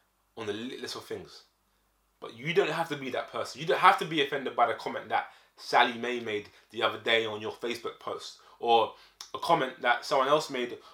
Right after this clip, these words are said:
on your Instagram story when they D M'd you saying, "Ah, you look ugly." Like, you don't have to get offended. Let them go about their business.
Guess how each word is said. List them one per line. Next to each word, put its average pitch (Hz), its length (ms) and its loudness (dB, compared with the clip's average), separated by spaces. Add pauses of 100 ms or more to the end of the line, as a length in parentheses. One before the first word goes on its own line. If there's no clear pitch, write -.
on 117 160 -6
your 120 180 0
Instagram 135 520 -2
story 117 300 -4
when 107 160 -4
they 110 100 -2
D 117 220 -4
M'd 131 180 -2
you 117 100 -12
saying, 110 380 -4
"Ah, 117 340 4
you 107 100 -10
look 120 120 -6
ugly." 117 420 0
Like, 113 200 -4 (120)
you 139 80 -6
don't 185 100 0
have 214 180 10
to 196 60 -2
get 175 160 4
offended. 160 460 0 (200)
Let 175 180 2
them 180 240 2
go 170 160 6
about 185 220 8
their 156 120 2
business. 120 460 -4